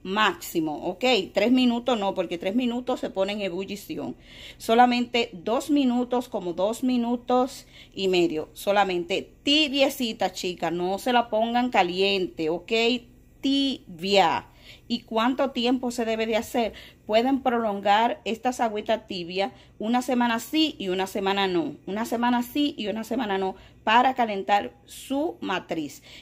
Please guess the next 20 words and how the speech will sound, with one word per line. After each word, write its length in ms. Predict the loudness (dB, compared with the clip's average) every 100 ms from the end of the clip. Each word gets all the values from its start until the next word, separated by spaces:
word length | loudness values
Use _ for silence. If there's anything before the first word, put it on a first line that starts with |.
| -4
Y 100 | -2
específicamente 920 | 0 -2 -2 -4 2 4 4 0 0
cuando 260 | 0 0
tienen 200 | -2 -4
la 80 | -2
menstruación, 500 | -4 -4 -4 -2 0
mucho 280 | 0 -2 -4
mejor 560 | -2 -4 0 2 2 -2 -16 -4
todavía. 640 | 0 4 2 2 -4 -6 -8 -20 -12
Así 160 | -8
que 80 | -4
a 60 | -2
continuación 540 | -2 -2 -2 0 0
vamos 260 | 2 0 -4
a 40 |
esperar 320 | -4 -2 -2
que 140 | -2 -6
tibie 260 | -4 -2
esta 360 | -2 2 2 2
agua 220 | 0 -4